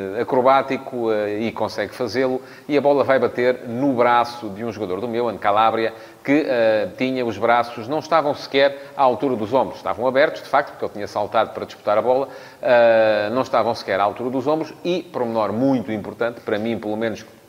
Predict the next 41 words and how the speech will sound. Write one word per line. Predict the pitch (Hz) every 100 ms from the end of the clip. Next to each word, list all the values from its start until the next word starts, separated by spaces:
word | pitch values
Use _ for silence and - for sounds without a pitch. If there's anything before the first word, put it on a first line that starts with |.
| - 87
que | 127
acho | 90 -
que |
sou | 117
um | 101
tipo | 120 -
com | 120
um |
bocadinho | 107 131 117 101
de |
bom | 113 120
senso, | 131 127 - - -
estava | 170 180
de |
costas. | - 165 135 - - - - - - - -
Ora, | 196 190 -
eu | 233
já | 226 202
tinha | 165 156
dito | 151 175
aqui, | 156 170 180 160
eh, | 151 143 139
na, | 139 135 131 127
no | 120 120 127 135
seguimento | 135 117 101 120
do | 127
clássico, | 131 123 123 - 127 - 113
que, | - 131 143 147
eh, | 127 117 110 104 101 98 95
duas | 117 147 143
coisas | 139 127 123
relativamente | 117 120 120 120
à | 113
grande | 113 117
penalidade | - 113 107 117
que | -
foi | 110
marcada | 101 117 113
contra | 107 135 131 120 117
o | 151 135
Benfica | 110 95 120 113